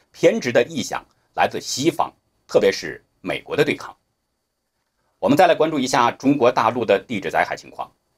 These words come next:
今天早上七点三十六分，西藏林芝市波密县，也就是北纬三十点三四度、东经九十四点八七度，发生了四点零级地震，震源深度八千米。昨天几乎是在同一地点，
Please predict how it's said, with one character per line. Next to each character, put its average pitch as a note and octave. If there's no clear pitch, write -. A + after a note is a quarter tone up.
今 C#3+
天 D3+
早 E2+
上 A2+
七 B2+
点 E2
三 G#2
十 -
六 A#2+
分， -
西 -
藏 E3
林 B2+
芝 D#3
市 A2+
波 C3+
密 F3
县， -
也 F#2
就 A#2+
是 A2
北 B2
纬 E2
三 D3+
十 D3+
点 F#2+
三 C3
四 C#3+
度、 D#2+
东 D#3
经 E3
九 -
十 -
四 D#3
点 E2
八 A2
七 C3+
度， D#3+
发 B2
生 A#2+
了 A#2
四 A2+
点 -
零 B2
级 -
地 D2
震， -
震 C3+
源 E2
深 G#2
度 -
八 F2+
千 -
米。 -
昨 C#3
天 G3
几 G3
乎 G#3+
是 F3
在 C#3
同 B2
一 D#3
地 G2+
点， -